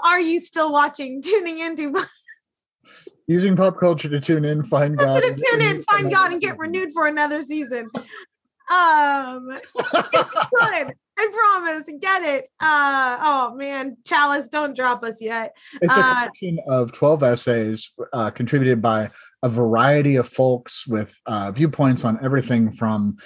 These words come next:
Speaker 2: My Six hundred Pound Life on T L C to Next to Normal, uh, uh, the musical from years ago, to Schitt's Creek, to Ted Lasso. We're actually right now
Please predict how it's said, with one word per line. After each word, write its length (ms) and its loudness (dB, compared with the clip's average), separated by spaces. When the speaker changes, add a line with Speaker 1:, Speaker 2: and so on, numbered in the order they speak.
Speaker 2:
My 120 4
Six 240 0
hundred 240 4
Pound 260 4
Life 300 2
on 120 -4
T 180 -2
L 120 2
C 320 -2
to 280 0
Next 300 2
to 100 2
Normal, 720 2
uh, 560 0
uh, 160 0
the 440 0
musical 380 0
from 340 -4
years 180 2
ago, 200 -2
to 380 4
Schitt's 340 -2
Creek, 400 0
to 120 -6
Ted 220 0
Lasso. 460 -2
We're 220 4
actually 340 2
right 180 4
now 400 2